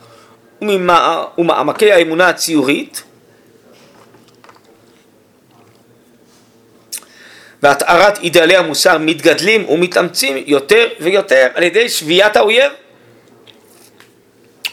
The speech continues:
והחזרת כל הנפש והרכוש אשר לקח, ועשתו כמצולה שאין בה דגים וכמצולה שאין בה דגן.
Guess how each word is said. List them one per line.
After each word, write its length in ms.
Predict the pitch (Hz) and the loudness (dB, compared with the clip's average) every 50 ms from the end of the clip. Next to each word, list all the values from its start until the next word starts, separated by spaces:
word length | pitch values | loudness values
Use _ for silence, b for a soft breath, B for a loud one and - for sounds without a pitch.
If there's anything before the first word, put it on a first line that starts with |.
| _ _ _ _ | _ _ _ _
והחזרת 420 | 113 107 - - 143 175 185 170 - | -10 -8 -4 -2 0 0 0 0 0
כל 100 | 175 165 | 0 0
הנפש 400 | 175 226 240 - 208 180 - - | 0 0 -4 -6 -8 -6 -2 -2
והרכוש 380 | 156 143 151 - - 254 202 | 0 0 -2 -4 -4 -6 -6
אשר 180 | 151 - - - | -4 -4 -2 -2
לקח, 420 | - - - - 185 - - - - - _ _ _ _ _ _ _ _ _ _ _ _ _ _ _ _ _ _ _ _ _ _ - - B B B B B B B B B B _ - | -2 0 0 -2 -2 -2 -6 -14 -20 -20 _ _ _ _ _ _ _ _ _ _ _ _ _ _ _ _ _ _ _ _ _ _ -20 -20 B B B B B B B B B B _ -6
ועשתו 360 | 127 123 - 135 - 214 208 | -4 -4 -2 -2 -2 -2 -4
כמצולה 500 | - 170 165 151 - 160 165 185 185 180 | -2 -4 -6 -4 -2 0 2 2 2 2
שאין 320 | - - 180 180 180 170 | 0 0 -2 -2 -2 0
בה 220 | 165 180 185 185 180 - - 165 | 2 2 2 2 0 -2 -8 -6
דגים 420 | 151 165 170 - - 254 269 240 202 | 0 0 0 0 0 -2 -2 -2 -2
וכמצולה 500 | 180 - 180 180 - - 202 - 226 196 | -4 -4 -6 -6 -6 -2 0 0 0 0
שאין 240 | - 196 175 202 185 | 0 -2 -2 0 0
בה 80 | 185 | 0
דגן. 340 | 180 180 175 175 170 160 | 2 2 2 2 2 2